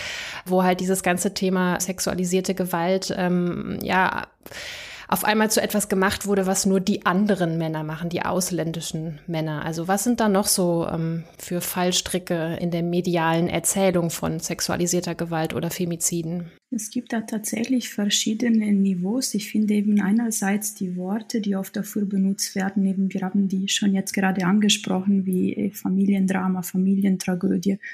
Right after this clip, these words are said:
Speaker 2: auch Bluttat finde ich nicht gut.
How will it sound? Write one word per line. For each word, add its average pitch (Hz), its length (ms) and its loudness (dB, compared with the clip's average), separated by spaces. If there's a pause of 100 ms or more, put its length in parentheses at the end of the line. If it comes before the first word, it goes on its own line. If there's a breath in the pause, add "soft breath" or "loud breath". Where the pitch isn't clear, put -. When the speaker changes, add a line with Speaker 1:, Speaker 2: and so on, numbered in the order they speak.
(220 loud breath)
Speaker 2:
auch 196 220 -2
Bluttat 202 840 0 (100)
finde 196 360 0
ich 190 100 -2
nicht 196 180 0
gut. 196 360 -2